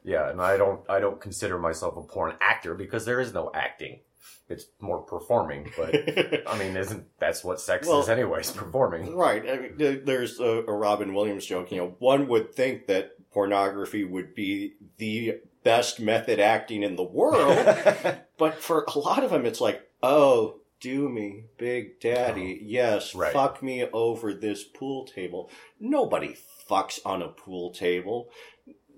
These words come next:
Speaker 2: You know, y-, you don't end up fucking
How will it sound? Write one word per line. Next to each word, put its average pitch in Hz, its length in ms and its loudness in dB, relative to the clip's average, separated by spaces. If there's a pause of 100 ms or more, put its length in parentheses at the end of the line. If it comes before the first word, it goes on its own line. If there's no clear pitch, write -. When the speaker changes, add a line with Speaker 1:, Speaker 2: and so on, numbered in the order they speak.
(100)
Speaker 2:
You 175 120 -6
know, 156 280 2
y-, - 160 -16
you 170 180 -6
don't 165 300 0 (300)
end 120 200 -4
up - 280 -2
fucking 101 600 -2